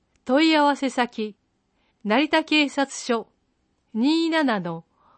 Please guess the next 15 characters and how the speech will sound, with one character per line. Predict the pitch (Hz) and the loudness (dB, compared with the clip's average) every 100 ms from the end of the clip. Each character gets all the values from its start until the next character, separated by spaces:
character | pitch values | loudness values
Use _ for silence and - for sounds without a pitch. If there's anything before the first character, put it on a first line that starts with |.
| _ | _
零 | 190 277 320 320 320 | 0 2 4 2 -2
一 | 311 226 190 | -4 -6 -8
一 | 170 - 220 | -8 -8 -6
零。 | 202 190 156 - _ _ _ _ _ _ _ _ _ _ _ 220 | -2 -2 -4 -14 _ _ _ _ _ _ _ _ _ _ _ -8
二 | 220 | -2
月 | 285 320 330 | 0 -2 -2
四 | 320 302 | -2 -2
日 | - 285 | -4 -2
か | 277 | 0
ら | 262 | 0
二 | 269 339 | 0 -2
十 | 302 254 | -2 -2
五 | 220 269 | -2 -2
日 | 247 - 175 | -2 -8 -10
の | 156 147 | -10 -12